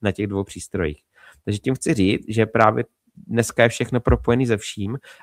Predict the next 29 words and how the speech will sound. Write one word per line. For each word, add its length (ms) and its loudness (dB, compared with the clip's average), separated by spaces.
a 120 2
i 60 -2
člověk, 420 0
který 200 0
vůbec, 500 0
eh, 60 6
to 120 0
téma, 300 4
co 140 -8
si 160 -8
tady 200 -2
teďka 240 -6
povídáme, 920 2
jde 100 2
úplně 320 0
mimo 220 2
něj, 340 0
tak 160 -4
stejně 300 0
v 60 -16
té 160 2
koncové 500 0
peněžence 600 -2
vlastně 360 -2
to 100 -6
téma 540 2
toho 240 -2
A 340 4
I, 140 0